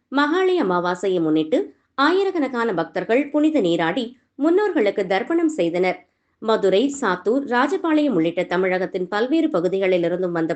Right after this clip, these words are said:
பொதுமக்கள் குடும்பத்துடன் நீராடி ஏழை எளியவர்களுக்கு அன்னதானம் வழங்கினர். பாபநாசம் சிவன் கோவிலில் சிறப்பு அபிஷேக ஆராதனைகள் நடைபெற்றன. காசிக்கு நிகரான மயிலாடுதுறை காவிரி ஆற்றில் உள்ள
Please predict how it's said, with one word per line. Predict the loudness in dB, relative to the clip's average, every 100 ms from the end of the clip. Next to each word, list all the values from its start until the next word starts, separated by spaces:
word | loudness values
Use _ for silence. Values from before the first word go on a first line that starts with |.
| -2
பொதுமக்கள் | -2 -2 0 -2 -2 -10 _ _ 0
குடும்பத்துடன் | 2 2 2 0 0 0
நீராடி | 0 0 0 0 -2 -8 -4 2
ஏழை | 4 4 2
எளியவர்களுக்கு | 0 0 -2 -2 -2 0 0 2 0
அன்னதானம் | 0 0 0 0
வழங்கினர். | 0 0 0 0 -2 -8 _ _ _ 0
பாபநாசம் | 2 2 2 0 0 -4 -2
சிவன் | -2 -2 0
கோவிலில் | 0 2 2 2 0
சிறப்பு | 0 0 2 0
அபிஷேக | 0 0 0 0 0 0
ஆராதனைகள் | 0 -2 -2 -2 -2
நடைபெற்றன. | 0 -2 -4 -2 0 0 -2 _ _ _ _ _
காசிக்கு | 0 2 0 0 2
நிகரான | 2 2 2 2 0 0
மயிலாடுதுறை | 0 0 2 2 2 2 0 0
காவிரி | 0 2 2 2
ஆற்றில் | 0 -2 -2
உள்ள | 2 2